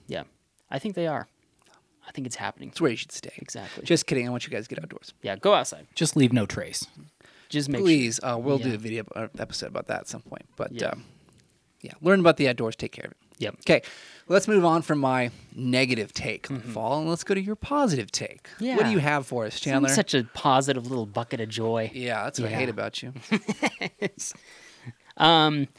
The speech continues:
Speaker 1: no, I love fall, and obviously, like, I, I love all the fall photos and stuff, but I just, I generally just love photography, and, like, you're, you're not as, as passionate about it as you used to be,
Speaker 2: Not
Speaker 1: and
Speaker 2: anymore.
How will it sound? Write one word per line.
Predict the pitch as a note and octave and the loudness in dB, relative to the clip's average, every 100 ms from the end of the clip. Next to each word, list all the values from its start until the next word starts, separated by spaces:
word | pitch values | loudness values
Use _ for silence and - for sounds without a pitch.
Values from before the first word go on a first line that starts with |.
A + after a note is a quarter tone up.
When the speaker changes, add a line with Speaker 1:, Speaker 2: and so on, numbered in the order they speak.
| - - F3+ | -20 -6 4
Speaker 1:
no, | G#3 | 6
I | D3 A#3 | 8 8
love | C#4 C3 B2+ | 10 8 6
fall, | - B2 B2+ - - | 4 4 4 -2 -2
and | D3 C#3 C#3 | 0 2 2
obviously, | C3 D#3+ D3 - B2 | 4 4 4 4 4
like, | A#2 A#2 | 2 2
I, | A#2+ - | -2 -4
I | A#2+ | -2
love | A2+ G#2+ | -2 -2
all | |
the | G#2+ | -4
fall | - G2+ | 0 -2
photos | G2+ A2+ A2+ G#2+ | 0 -2 -2 -2
and | A#2 | -4
stuff, | A#2+ A2+ | -4 -2
but | B2 | 2
I | C3 | 2
just, | C3 G#2+ - _ _ _ _ _ _ | 2 -4 -8 _ _ _ _ _ _
I | - | -8
generally | A#2 A2+ G2+ G#2 | -4 -4 -4 -6
just | G2+ - _ _ _ - | -8 -12 _ _ _ -20
love | A#2 A2 G2+ | -10 -4 -4
photography, | - A2 G2+ G#2+ G#2 A#2 A2+ | -4 -2 -2 -2 -2 -4 -2
and, | A2+ A2 | -4 -4
like, | G#2+ G2+ _ _ _ _ _ _ _ | -4 -6 _ _ _ _ _ _ _
you're, | C3+ C3 C#3 C3+ A#2+ - | -6 2 4 4 0 -6
you're | A#2 A#2 | -4 -2
not | A2+ A2 | -2 -2
as, | G#2 G2+ - - | -2 -4 -6 -6
as | A#2+ G#2+ | -8 -6
passionate | - - C3 - D3 B2 | -4 2 4 4 2 2
about | A#2 A2+ A2+ | 2 2 2
it | A2+ | 0
as | A2 | -2
you | A2 | -2
used | A2 A2 - | 0 0 -2
to | |
be, | A#2 A2 A2+ A#2 | -2 -2 0 0
Speaker 2:
Not | C3 | 0
Speaker 1:
and | G#2+ | -4
Speaker 2:
anymore. | G#2+ G#2+ | -8 -12